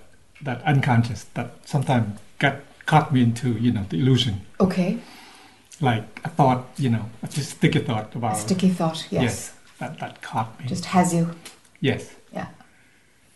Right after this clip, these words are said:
Speaker 1: Besides that, I don't see any attachment to anything else, you know.
Speaker 2: Ah.
Speaker 1: I mean, even the idea of sex, you know.
Speaker 2: Yeah.
Speaker 1: Usually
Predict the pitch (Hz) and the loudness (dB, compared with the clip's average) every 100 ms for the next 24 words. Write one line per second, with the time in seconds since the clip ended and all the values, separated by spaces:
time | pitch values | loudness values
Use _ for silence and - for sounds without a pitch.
0 | _ _ _ _ _ _ _ _ _ _ | _ _ _ _ _ _ _ _ _ _
1 | _ - 170 - 196 220 127 113 - - | _ 0 2 4 2 2 2 2 2 0
2 | 147 165 165 170 - 156 160 160 156 - | 2 4 4 2 0 4 6 4 0 -10
3 | - - _ _ _ _ _ _ _ _ | -20 -20 _ _ _ _ _ _ _ _
4 | _ 156 160 123 127 147 151 120 151 135 | _ 2 4 2 2 0 2 0 2 0
5 | 127 120 98 - 107 101 - - 214 226 | 0 -2 -4 -2 -2 -4 -12 -12 -8 -4
6 | 226 190 180 175 - - - - _ _ | -4 -6 -10 -16 -20 -20 -20 -20 _ _
7 | _ _ 185 180 156 147 143 135 131 127 | _ _ 0 4 4 4 4 4 4 0
8 | - 120 - - 143 110 101 - 240 277 | -2 -4 -4 0 2 2 -2 -8 -6 -6
9 | 294 190 151 156 127 117 117 | -4 4 4 4 2 2 0